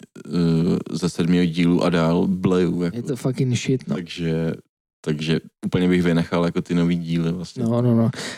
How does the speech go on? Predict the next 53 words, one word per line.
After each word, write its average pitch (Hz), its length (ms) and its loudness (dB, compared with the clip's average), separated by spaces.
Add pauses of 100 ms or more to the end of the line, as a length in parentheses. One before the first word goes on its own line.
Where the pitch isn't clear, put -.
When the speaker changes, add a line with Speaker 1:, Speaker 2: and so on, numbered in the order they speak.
(140)
Speaker 2:
Ale 147 120 2
zároveň 160 320 4
trošku 160 220 0
mi 170 100 4
přijde, 160 220 0
že 160 120 0
to 175 80 -2
zachránili, 160 1080 2
nebo 147 320 2
že 143 120 -4
ty 151 240 -4
seriály, 151 640 0 (360)
Speaker 1:
Jo, 143 120 -8
Speaker 2:
jako 156 120 -2
Speaker 1:
ten, 147 80 0
jako 147 120 0
ten 151 180 0
man-, 85 140 2
Speaker 2:
to 85 60 -2
za-, - 100 -10 (140)
Speaker 1:
eh, 82 280 -2
man-, 87 300 0
Speaker 2:
to 87 60 0
je - 40 -2
dobrý 127 240 -2
prostě, - 320 -6
no. - 120 -8
Speaker 1:
jak - 80 -20
se - 120 -16
jmenuje? 160 240 -4
Speaker 2:
Mandalorian. 117 480 -6
Speaker 1:
Mandal-, 80 400 -6
jo, 82 180 0
jo. 82 80 -6 (500)
Speaker 2:
Boba 95 180 0
Speaker 1:
No, 101 120 0
to - 80 0
Speaker 2:
Fett, 151 240 0
Speaker 1:
s- - 20 -2
Speaker 2:
Mandalorian, 147 480 2
teďka 143 280 -2
bude 139 580 2 (520)
Kenobi, 151 600 2
má 139 160 2
být, 135 380 2 (100)
eh, 131 480 0
Ahsoka. 135 600 -2 (560)
Speaker 1:
Jo, 151 160 -2
jsem - 160 -2
ani - 140 4
jako 101 260 2
nekoukal 82 400 2
už. 87 120 0